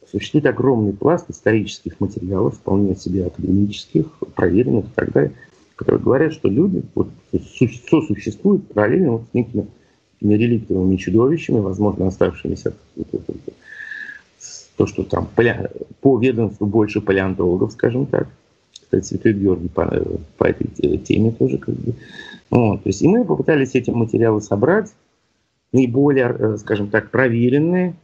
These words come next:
собрать в рамках одной книги, одной работы. Вот первая, например, э, часть этой книги написана нашим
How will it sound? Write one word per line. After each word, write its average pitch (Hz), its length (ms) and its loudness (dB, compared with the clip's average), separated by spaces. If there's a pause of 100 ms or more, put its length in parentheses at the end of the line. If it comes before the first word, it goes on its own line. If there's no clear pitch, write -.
(200)
собрать 135 440 0
в 113 80 -2
рамках 117 460 -2
одной 101 300 2
книги, 104 400 0
одной 101 300 0
работы. 101 560 0 (600)
Вот 123 260 0
первая, 185 360 2
например, 117 560 0
э, 104 300 -2
часть 123 280 0
этой 101 180 -4
книги 110 300 0
написана 104 540 -2 (600)
нашим - 340 -2